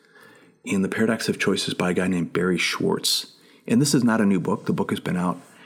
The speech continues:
since two thousand four, but it really caught my attention. The second book that I'm gonna talk about is a book called Isaac's Storm by Erik Larson. And that was a book that goes all the way back to nineteen ninety-nine. So in, in both of these cases,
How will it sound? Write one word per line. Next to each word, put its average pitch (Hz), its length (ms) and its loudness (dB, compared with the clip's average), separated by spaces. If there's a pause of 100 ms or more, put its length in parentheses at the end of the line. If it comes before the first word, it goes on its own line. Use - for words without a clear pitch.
(260)
since - 220 -6
two - 160 -2
thousand 92 320 -4
four, 98 380 -2
but 107 100 -2
it - 100 -2
really 147 200 2
caught - 260 -4
my 104 140 -2
attention. - 640 -4 (800)
The - 80 -4
second 147 320 2
book - 380 -4 (520)
that 101 100 -2
I'm 101 80 2
gonna 95 80 0
talk - 240 -6
about 92 500 -4
is 104 160 -2
a 98 60 0
book - 400 -4 (340)
called - 640 -4 (100)
Isaac's - 560 0
Storm - 640 -2 (720)
by 92 220 -2
Erik 95 320 -2
Larson. - 420 -2 (460)
And 95 80 2
that 107 100 2
was 127 120 0
a - 40 -2
book 92 220 -2
that - 420 -4
goes 90 160 2
all 92 140 0
the 98 60 2
way 90 100 0
back 87 80 -6
to - 80 -6
nineteen 90 320 0
ninety-nine. 90 400 0
So 101 160 0
in, 98 260 0
in 101 120 0
both 151 240 0
of 98 80 -2
these 92 160 0
cases, - 400 0